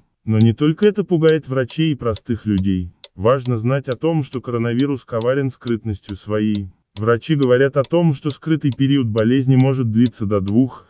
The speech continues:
а то и трёх недель. А это значит, что в эти две-три недели можно спокойно заразиться. Точно так же и человек, который ещё не знает о том, что болен коронавирусом, может спокойно ходить и заражать других людей.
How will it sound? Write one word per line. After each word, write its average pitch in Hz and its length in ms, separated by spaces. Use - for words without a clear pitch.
а 107 140
то 143 120
и 147 80
трёх 139 360
недель. 127 460
А 123 140
это 147 200
значит, 165 400
что - 220
в 107 40
эти 104 200
две-три 135 840
недели 135 440
можно 139 340
спокойно 110 500
заразиться. 101 760
Точно 131 320
так 110 220
же 107 140
и 104 40
человек, 107 520
который 127 360
ещё 131 240
не 117 140
знает 104 380
о 104 40
том, 131 440
что - 200
болен 107 360
коронавирусом, 110 880
может 113 320
спокойно 107 460
ходить 117 420
и 131 60
заражать 113 500
других 104 400
людей. 95 460